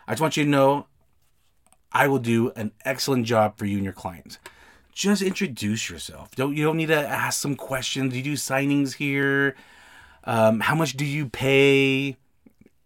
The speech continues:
I wouldn't ask these type of questions. "What are your hours?" Just keep it short, simple, to the point. "Hey, I sent you this introductory email. Did you get it? Is there anything else you need from me?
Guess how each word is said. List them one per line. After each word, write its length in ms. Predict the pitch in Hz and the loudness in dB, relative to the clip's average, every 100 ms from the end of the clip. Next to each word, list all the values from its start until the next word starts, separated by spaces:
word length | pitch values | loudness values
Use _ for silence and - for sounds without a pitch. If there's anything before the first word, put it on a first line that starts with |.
| - | -14
I 100 | - | -8
wouldn't 280 | 120 131 - | -4 -4 -2
ask 300 | 117 120 123 | 0 0 -2
these 100 | 120 | -6
type 200 | 123 120 | -4 -6
of 80 | - | -6
questions. 640 | 123 117 - 123 123 120 - - - _ | -4 -4 -2 0 0 -4 -12 -20 -20 _
"What 180 | 104 123 | 0 2
are 40 | 143 | 2
your 180 | 143 | -2
hours?" 800 | 123 117 123 127 123 127 117 117 - _ _ _ _ _ _ - | 2 6 6 6 2 2 0 -6 -14 _ _ _ _ _ _ -10
Just 480 | - 151 156 143 - - | -2 0 0 -6 -14 -12
keep 200 | 139 139 | -8 -6
it 140 | 123 | -4
short, 320 | - 139 131 | -2 0 -2
simple, 340 | - 143 135 131 | -2 -6 -6 -8
to 100 | 120 | -8
the 80 | 113 | -10
point. 360 | 147 131 - _ _ _ _ - | -8 -6 -8 _ _ _ _ -14
"Hey, 320 | - 156 113 67 _ _ _ _ _ _ _ _ - - | -8 -8 -8 -14 _ _ _ _ _ _ _ _ -20 -8
I 80 | - | -6
sent 240 | - 127 | -2 0
you 100 | 123 | 0
this 220 | 117 113 117 | 0 -4 -6
introductory 680 | 120 117 120 120 - 127 127 | -6 -4 0 -2 -2 -4 -2
email. 300 | 127 131 135 123 | -2 -2 -4 -4
Did 180 | 117 110 | -4 -2
you 80 | |
get 220 | 107 123 135 | -2 -2 -2
it? 100 | 120 | -4
Is 60 | |
there 100 | 123 | -4
anything 160 | 123 127 | -2 -4
else 120 | - | -2
you 40 | 110 | -2
need 220 | 120 120 | -2 -2
from 200 | 135 127 | -4 -2
me? 180 | 131 | -4